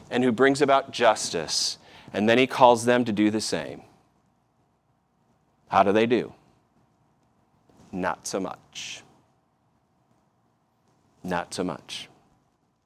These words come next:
If you look at hundreds of occurrences, the word justice or mishpat in the Bible, what you'll find is almost all the time it's in relation to God saying to Israel, "You gotta show justice to the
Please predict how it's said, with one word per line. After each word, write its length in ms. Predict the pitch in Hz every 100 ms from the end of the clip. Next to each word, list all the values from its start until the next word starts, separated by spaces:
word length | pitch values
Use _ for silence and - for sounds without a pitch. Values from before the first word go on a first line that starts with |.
| _ _ -
If 60 | -
you 80 | 135
look 180 | 175 185
at 160 | 156
hundreds 500 | - - 196 226 208
of 80 | 170
occurrences, 600 | 143 - 156 151 151 113
the 100 | 113
word 320 | 107 117 110 - - - -
justice 600 | - 139 131 - 90 -
or 140 | 110
mishpat 480 | 107 117 - - 92
in 80 | 92
the 80 | 90
Bible, 320 | 92 92 104
what 80 | 120
you'll 160 | 139
find 260 | 143 170 160
is 140 | 120
almost 280 | 135 131 131 -
all 140 | 151
the 80 | 214
time 420 | - 139 98 95 - - _ _ _ _ _ _
it's 200 | - 139
in 100 | 139
relation 760 | 135 131 135 175 - 95 101 139 _ _ _ _ _ -
to 100 | 120
God 340 | 143 151 160
saying 320 | - 139 131
to 180 | 127 151
Israel, 540 | 139 139 120 101 95 - -
"You 120 | 127
gotta 260 | 160 170 175
show 180 | 156
justice 580 | 131 139 147 - 123 - -
to 180 | 113 104
the 280 | 110 110